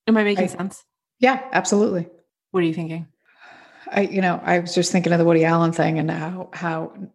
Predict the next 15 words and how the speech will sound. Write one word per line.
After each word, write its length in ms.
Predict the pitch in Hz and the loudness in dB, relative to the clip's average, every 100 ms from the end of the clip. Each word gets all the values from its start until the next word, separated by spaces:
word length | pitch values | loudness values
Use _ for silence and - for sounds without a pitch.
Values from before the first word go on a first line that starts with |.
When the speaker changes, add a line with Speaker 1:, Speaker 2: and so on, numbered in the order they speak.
| - | -6
Speaker 2:
not 240 | 180 170 180 | 0 2 2
only 240 | 175 175 | 0 0
did 160 | 175 165 | 0 0
he 120 | 170 | 0
groom 760 | 170 175 175 175 170 185 185 - - | 2 4 6 4 2 0 -2 -6 -4
the 80 | - | 0
victim 500 | 180 202 170 165 165 - | 2 2 0 0 -4 -2
in 120 | 170 | 0
this 140 | 156 | 0
case, 460 | - 160 156 165 - | 2 2 2 0 -2
Speaker 1:
Yeah. 140 | 185 180 _ _ _ _ _ - _ _ | -4 -14 _ _ _ _ _ -20 _ _
Speaker 2:
he 220 | - 214 | -2 -2
groomed, 640 | - 180 175 170 165 - - _ _ _ _ _ | 0 2 2 2 -2 -4 -10 _ _ _ _ _
uh, 40 | - - | -16 -8
society. 920 | - 170 - 170 185 139 - - | -2 0 2 4 4 2 -2 -10